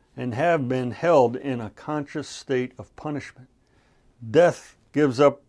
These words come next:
the bodies, the sea give up her dead, and every grave in the ground will give up her dead.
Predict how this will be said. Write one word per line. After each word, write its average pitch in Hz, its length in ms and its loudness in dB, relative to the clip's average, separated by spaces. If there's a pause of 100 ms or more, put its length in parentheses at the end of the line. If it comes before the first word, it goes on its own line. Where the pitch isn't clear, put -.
the 120 80 -6
bodies, 165 640 2 (280)
the 117 80 -12
sea 143 380 0
give 139 180 2
up 143 200 4
her 147 200 2
dead, 143 300 4
and 117 160 -4
every 135 240 2
grave 139 500 4
in 135 100 2
the 117 80 -2
ground 135 460 2
will 117 120 -6
give 131 260 2
up 135 220 0
her 139 160 -2
dead. 135 340 2